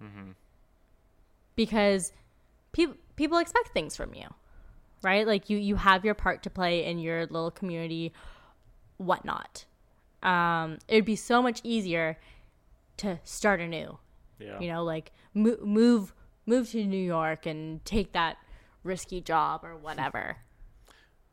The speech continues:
Speaker 1: Well,
Speaker 2: But,
Speaker 1: yeah.
Speaker 2: but th-, there's fear there too, because then you're, what, what if you're leaving stuff behind?
Speaker 1: Well, I mean, it's not what if you're leaving, you're leaving stuff behind. I mean,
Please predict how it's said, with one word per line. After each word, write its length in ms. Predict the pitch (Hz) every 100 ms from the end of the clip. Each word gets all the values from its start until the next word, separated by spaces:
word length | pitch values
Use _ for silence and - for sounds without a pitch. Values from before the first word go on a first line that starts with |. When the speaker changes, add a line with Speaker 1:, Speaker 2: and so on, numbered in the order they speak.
| -
Speaker 1:
Well, 460 | 139 147 139 123 _ -
Speaker 2:
But, 160 | 202
Speaker 1:
yeah. 180 | 165 139
Speaker 2:
but 140 | 202 185
th-, 100 | 202
there's 280 | 233 226 -
fear 260 | 247 240
there 220 | 226 220
too, 260 | 214 330 294
because 320 | 202 214 208
then 160 | 190 202
you're, 160 | 196
what, 320 | 185 175 185 - -
what 180 | 160 165
if 140 | 175
you're 80 | 196
leaving 260 | 196 214 240
stuff 220 | - 277
behind? 680 | 330 320 381 330 165 - - - - _ - - 131
Speaker 1:
Well, 420 | 156 120 98 - _ _ _ _ _ _ _ -
I 80 | 107
mean, 140 | 98
it's 140 | 98 127
not 120 | 92
what 300 | 87 92 92
if 160 | 98 -
you're 140 | 92 92
leaving, 260 | 90 90 170 -
you're 180 | - 98
leaving 480 | 95 101 107 95 90
stuff 320 | - 104 92 -
behind. 500 | 85 95 90 82 - _ - - -
I 140 | 113 113
mean, 260 | 117 110